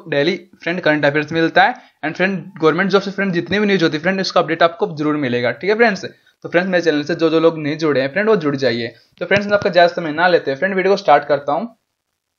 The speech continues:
फ्रेंड्स यहाँ पे फर्स्ट में देखिए एग्जाम टाइप। फ्रेंड्स जो आपका एग्जाम फर्स्ट पेपर होगा फ्रेंड आपका ऑब्जेक्टिव टाइप में होगा। And फ्रेंड्स आपका पेपर वन के बारे में बता रहा हूँ फ्रेंड मैं। फ्रेंड आपसे पेपर वन में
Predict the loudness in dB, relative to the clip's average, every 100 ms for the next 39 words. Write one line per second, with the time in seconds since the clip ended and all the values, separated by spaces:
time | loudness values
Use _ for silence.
0 | _ _ _ _ _ -20 _ _ _ _
1 | _ _ _ _ _ _ _ -20 -20 -20
2 | _ -20 -20 -20 _ 0 4 4 4 2
3 | 0 0 0 0 2 2 2 0 2 0
4 | 0 -6 -16 -18 _ _ _ -2 2 4
5 | 4 4 2 0 0 0 2 2 0 0
6 | 2 2 2 0 2 4 4 2 -2 -2
7 | 4 2 2 2 2 4 0 -6 _ -10
8 | -8 -2 0 2 2 0 0 0 2 2
9 | 2 2 4 4 2 2 2 2 2 -2
10 | -2 -4 -6 _ _ _ _ 0 4 4
11 | 4 2 4 2 4 2 2 0 -2 -2